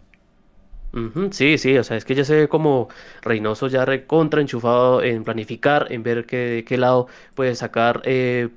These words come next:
mm, cierta, cierta ventaja, cierta producción ahí de una parte de sus jugadores. Y pues bueno, sigamos, se agarra como un, un jug-, una selección pues con cierta base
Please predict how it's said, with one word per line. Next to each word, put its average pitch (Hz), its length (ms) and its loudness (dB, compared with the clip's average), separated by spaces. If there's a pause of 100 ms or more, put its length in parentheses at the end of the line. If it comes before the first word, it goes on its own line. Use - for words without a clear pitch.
(120)
mm, 110 400 -12
cierta, 120 440 0
cierta 120 240 -4
ventaja, 156 480 2
cierta 135 300 -6
producción 127 380 -4
ahí 135 180 0 (380)
de 135 60 -4
una 135 120 -2
parte 139 200 -2
de 135 40 -4
sus 131 160 -6
jugadores. 143 600 4 (340)
Y 180 100 -2
pues 151 160 0
bueno, 180 220 4
sigamos, 127 460 2
se - 80 -4
agarra 120 320 2
como 120 360 -4
un, 127 480 -10 (100)
un 127 100 -10
jug-, 131 280 -6
una 127 520 -6
selección 135 520 0
pues 127 180 -4
con 110 140 -10
cierta 120 280 0
base 127 400 2